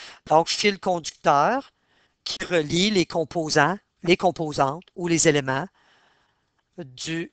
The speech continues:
euh, qui sont dans le circuit en parallèle. En fait, vous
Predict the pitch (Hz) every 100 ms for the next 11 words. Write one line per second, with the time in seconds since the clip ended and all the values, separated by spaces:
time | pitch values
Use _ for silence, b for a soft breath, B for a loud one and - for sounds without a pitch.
0 | - 165 151 147 - B - - 165 160
1 | 151 143 - 151 - 151 - - 160 156
2 | 160 165 - - 160 - 139 131 - B
3 | B B - 175 - 277 359 - b b
4 | _ -